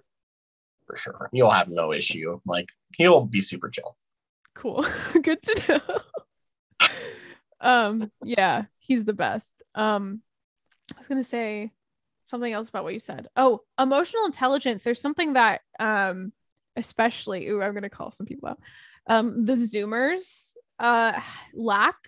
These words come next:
Speaker 2: is the emotional intelligence in this movement, um, 'cause they just kind of want to out people who are more libertarian in their ideals.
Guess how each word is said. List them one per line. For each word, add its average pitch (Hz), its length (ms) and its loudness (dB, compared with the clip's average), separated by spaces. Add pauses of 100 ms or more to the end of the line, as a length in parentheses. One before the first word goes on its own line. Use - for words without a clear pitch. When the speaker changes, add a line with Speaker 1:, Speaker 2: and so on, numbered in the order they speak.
(240)
Speaker 2:
is 220 160 -2
the 220 120 -8
emotional 214 420 -4
intelligence 208 760 -4
in 240 140 -2
this 247 160 -4
movement, 262 380 -2 (540)
um, 226 220 0
'cause 226 140 -10
they 226 120 2
just 226 200 -4
kind 240 200 0
of 220 120 -2
want 208 260 -4 (120)
to 208 260 0
out 190 320 0
people 208 760 -6
who 208 500 -2 (640)
are 202 120 -4
more 220 180 0
libertarian 214 800 -2
in 233 100 -2
their 240 160 -2
ideals. 247 580 -2